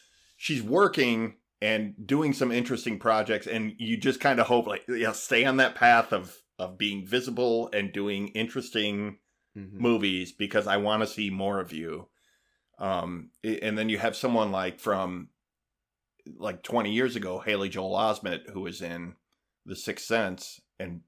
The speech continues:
Speaker 1: blew people away with that. I believe he got an Oscar nomination as, like, a nine-year-old.
Speaker 2: <laughs>
Speaker 1: Um,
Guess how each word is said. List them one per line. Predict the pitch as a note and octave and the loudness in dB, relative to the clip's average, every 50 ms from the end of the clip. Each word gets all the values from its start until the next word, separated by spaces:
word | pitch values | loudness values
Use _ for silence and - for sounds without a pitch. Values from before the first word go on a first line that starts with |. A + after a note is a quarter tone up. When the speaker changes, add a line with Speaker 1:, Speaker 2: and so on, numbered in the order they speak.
| - - | -12 -4
Speaker 1:
blew | A#2 A#2+ A#2 - | 0 0 0 0
people | - A2 G#2 - F2+ F#2+ | -2 -6 -6 -4 -4 -6
away | F#2+ G#2 A2+ A#2+ A#2 | -2 0 2 2 2
with | G#2 G2+ E2+ | 0 -2 -4
that. | G2+ G2 F#2 | -4 -4 -4
I | G2 | -4
believe | G2 G#2 A2+ F3+ B3+ | -4 -4 -4 -4 -2
he | C4+ G3+ | -2 -2
got | C3 G2+ F#2+ F#2+ | 0 0 0 0
an | D#2+ | -2
Oscar | - F2 F#2+ G2 - - F2 | -4 -4 -4 -4 -6 -8 -10
nomination | E2 E2 E2+ D#2+ E2 F2 F2 D2+ - - G#2 G2+ | -8 -8 -6 -6 -6 -6 -8 -8 -8 -8 -8 -8
as, | F2+ - | -8 -6
like, | F#2+ F#2+ - | -8 -6 -6
a | F#2 | -8
nine-year-old. | F#2 F#2 F#2+ F#2+ F2+ F2+ F#2+ F#2 - - - F2 - E2 - - _ | -10 -8 -8 -8 -8 -6 -8 -10 -10 -12 -12 -12 -12 -14 -16 -16 _
Speaker 2:
<laughs> | _ _ _ _ - - - - - - C#3+ - - - - E3+ - | _ _ _ _ -18 -16 -16 -16 -14 -16 -16 -16 -16 -12 -12 -10 -6
Speaker 1:
Um, | - G2 F#2+ F2+ E2+ E2+ F2 D#2+ E2 - | -2 -2 0 0 0 -2 -4 -8 -10 -14